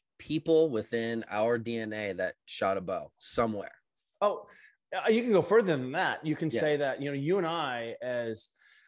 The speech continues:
Speaker 2: um, if you're a Caucasian in North America,
Speaker 1: Mm-hmm.
Speaker 2: you, we all have a common ancestor as close as
Speaker 1: Mm-hmm.
Speaker 2: five hundred years ago.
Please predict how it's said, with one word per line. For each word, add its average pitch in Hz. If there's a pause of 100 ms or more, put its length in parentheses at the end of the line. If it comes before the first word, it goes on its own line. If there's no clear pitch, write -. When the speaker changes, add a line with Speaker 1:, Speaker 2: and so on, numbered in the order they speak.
(300)
Speaker 2:
um, 117 (540)
if 139
you're 170
a 127 (280)
Caucasian 131
in 113
North 131
America, 120 (120)
Speaker 1:
Mm-hmm. 101
Speaker 2:
you, 165
we 165
all 156
have 139
a 123
common 127
ancestor 117 (160)
as -
close 110
as 92
Speaker 1:
Mm-hmm. 90
Speaker 2:
five 147
hundred 127
years 117
ago. -